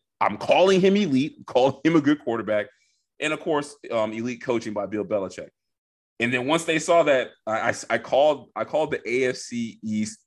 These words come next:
generationally weak. Maybe I was a little too harsh, but people really took issue with that. And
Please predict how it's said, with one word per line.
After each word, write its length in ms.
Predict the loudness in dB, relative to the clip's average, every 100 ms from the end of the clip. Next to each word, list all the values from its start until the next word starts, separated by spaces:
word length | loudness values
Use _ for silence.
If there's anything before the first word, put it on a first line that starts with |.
| -16
generationally 960 | -8 -4 0 0 0 -2 -6 -6 -4
weak. 380 | -4 -4 -6 -8 _ _ _
Maybe 160 | -4 0
I 80 | 0
was 100 | 0
a 40 |
little 160 | -4 -6
too 160 | -4
harsh, 240 | -2 -4 -4
but 160 | -8 -8
people 220 | -8 -8
really 220 | -8 -8
took 220 | -8 -8
issue 220 | -6 -4
with 140 | -6 -4
that. 220 | -6 -8 _ _ _ _
And 460 | 0 2 2 0 -4